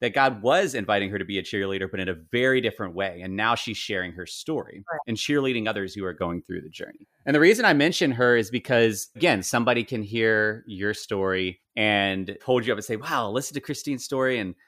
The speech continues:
Speaker 1: look what she was able to do." And you already said it earlier, like, you're not doing it for <laughs> yourself.
Speaker 2: Yeah.
Speaker 1: You're not doing this to get your name all over the place.
Speaker 2: Right.
Speaker 1: And the hard reality when we're invited to share our stories is that sometimes we will share it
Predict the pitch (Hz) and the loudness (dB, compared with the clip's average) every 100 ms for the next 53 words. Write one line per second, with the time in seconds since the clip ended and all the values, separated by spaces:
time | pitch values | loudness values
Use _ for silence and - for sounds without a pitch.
0 | _ _ 156 156 156 - 156 143 151 135 | _ _ -6 -6 -6 -4 -2 0 -2 -2
1 | 131 131 131 127 135 120 117 135 170 156 | -4 -2 0 0 0 -2 -2 0 2 2
2 | 131 147 113 143 113 110 113 127 143 151 | 2 0 2 2 0 -2 -4 -4 -6 -6
3 | 143 160 175 147 - 120 110 101 - - | -6 -4 -4 -4 -6 -6 -6 -6 -10 -10
4 | - 113 - 113 123 135 113 131 151 139 | -6 -6 -6 -2 0 0 0 0 0 0
5 | 123 110 - 123 147 - 127 127 139 135 | 0 -2 -4 -2 0 0 0 2 2 2
6 | 117 110 156 156 104 - 95 92 123 - | 2 4 2 -2 -6 -6 -4 -4 -6 -12
7 | - 165 151 - 165 156 151 202 302 214 | -12 -8 -8 -4 0 2 2 2 2 2
8 | 107 104 87 82 82 87 123 139 120 107 | 2 4 4 0 -4 -6 -6 -4 -2 2
9 | 107 101 107 101 95 - 98 95 - 90 | 2 4 2 2 -4 -2 0 -2 -6 -6
10 | 87 101 - _ _ 139 123 139 135 - | -6 -8 -12 _ _ -2 2 0 0 -6
11 | - 180 226 - 110 82 82 117 165 - | -2 -2 -2 -6 -4 -4 -4 -6 -6 -10
12 | - _ 95 110 143 143 131 - 160 139 | -14 _ -6 -2 0 0 -2 -2 2 4
13 | 98 104 | 4 0